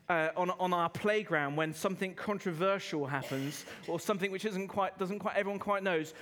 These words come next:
what happens is all the children rush towards that. Maybe it's a, a little fight on the playground, a little scuffle, or a little disagreement, or, or someone's broken up. All the children gather round.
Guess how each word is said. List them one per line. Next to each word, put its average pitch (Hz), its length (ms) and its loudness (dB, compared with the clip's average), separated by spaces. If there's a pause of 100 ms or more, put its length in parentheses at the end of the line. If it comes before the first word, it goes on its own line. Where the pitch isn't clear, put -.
(140)
what 190 200 2
happens 208 360 0
is 170 120 0
all 226 180 2
the 196 100 -2
children 170 540 0
rush 190 320 0
towards 185 460 0
that. 135 160 2
Maybe 165 220 2
it's 165 160 -4
a, 143 100 2 (200)
a 180 40 6
little 185 220 4
fight 165 460 0 (180)
on 165 100 0
the 165 60 2
playground, 165 380 0
a 147 60 4
little 170 200 0
scuffle, 170 360 -2
or 143 60 0
a - 20 0
little 190 180 0
disagreement, 190 580 -2
or, 143 140 -2 (180)
or 151 100 -2
someone's 202 360 0
broken 220 320 0
up. 151 200 -2 (120)
All 339 220 2
the 294 80 0
children 196 580 -2
gather 185 320 2
round. 135 300 -2